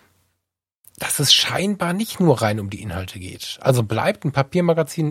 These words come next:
nicht vielleicht dann doch immer ein Papiermagazin und hat nicht vielleicht ein Online-Magazin den Vorteil, wie es, ähm, beim Fuji X Magazine war oder wie es bei Lumeo war, dass du da eine etwas interaktivere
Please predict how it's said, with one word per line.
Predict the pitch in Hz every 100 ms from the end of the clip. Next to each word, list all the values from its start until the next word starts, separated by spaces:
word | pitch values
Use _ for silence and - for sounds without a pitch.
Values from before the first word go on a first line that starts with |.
| 151 151
nicht | 143 -
vielleicht | - 156 143 -
dann | 139
doch | 151 175 -
immer | 196 180 175
ein | 143
Papiermagazin | 147 - 190 147 127 127 156 160
und | 127
hat | 160 160
nicht | 139
vielleicht | - 143 139
ein | -
Online-Magazin | 147 160 165 160 160 147 - 143
den | 135
Vorteil, | 113 - 170 - 165 170 170 - - - - - _ -
wie | 143
es, | 160 - - -
ähm, | 135 131 127 120
beim | 131 120
Fuji | 147 -
X | 160 -
Magazine | 160 151 139 147 139
war | 131 135 127
oder | 135 120 123
wie |
es | 127 -
bei | 120
Lumeo | 123 127 131 147 151 135
war, | 135 135 135 131 - - - _ _ _ _ _ _ -
dass | 120 120
du | 139
da | 139
eine | 127 139
etwas | 143 143
interaktivere | 175 151 147 - - 170 160 139 147 139 135 135